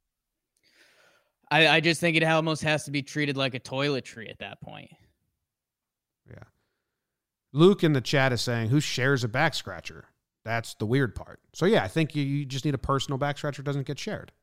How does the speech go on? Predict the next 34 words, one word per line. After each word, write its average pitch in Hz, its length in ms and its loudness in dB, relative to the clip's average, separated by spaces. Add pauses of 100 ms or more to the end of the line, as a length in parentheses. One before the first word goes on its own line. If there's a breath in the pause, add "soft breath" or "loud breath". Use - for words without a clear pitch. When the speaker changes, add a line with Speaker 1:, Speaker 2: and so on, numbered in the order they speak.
(180)
Speaker 2:
And 113 280 -6 (200)
no 127 140 -4
stigma. 95 400 -6
I 143 80 -2
gotta 123 120 -2
get 95 140 -10
myself - 340 -16
one. - 140 -18 (560)
Speaker 1:
You 160 360 -6
can 208 180 4
have 185 340 4
one. 190 440 -2
If 147 220 0
it 165 80 2
was, 165 180 0
like, 160 340 4
behind 143 460 -2
you 143 160 -2
in 135 100 -4
the 127 80 -6
shot 127 420 0
right 143 240 0
now, 151 540 -4
yeah, 120 300 -4
I 104 80 -8
think 113 280 -12
a - 80 -12
lot 113 220 -6
of 110 60 -14
people 107 260 -14
would 101 140 -14
struggle - 480 -16
with - 120 -20
that. - 260 -20